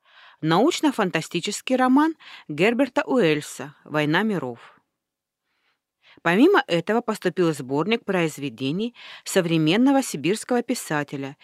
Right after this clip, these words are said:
Сергея Козлова "Четыре". Любителям истории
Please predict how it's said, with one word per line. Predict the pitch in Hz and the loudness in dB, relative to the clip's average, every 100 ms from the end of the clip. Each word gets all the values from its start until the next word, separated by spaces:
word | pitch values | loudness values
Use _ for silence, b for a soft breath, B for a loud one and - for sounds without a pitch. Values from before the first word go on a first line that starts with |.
| B | B
Сергея | - 180 156 156 254 285 | -6 -4 -2 2 2 2
Козлова | 226 147 127 131 127 131 - | -2 -4 -6 -6 -8 -12 -10
"Четыре". | - 254 - 139 127 135 _ _ _ _ _ _ _ _ _ B B B B B - | -8 -6 -6 -8 -8 -14 _ _ _ _ _ _ _ _ _ B B B B B 0
Любителям | 185 180 - 196 202 | 2 2 2 2 2
истории | 208 - 269 320 190 | 0 0 2 4 2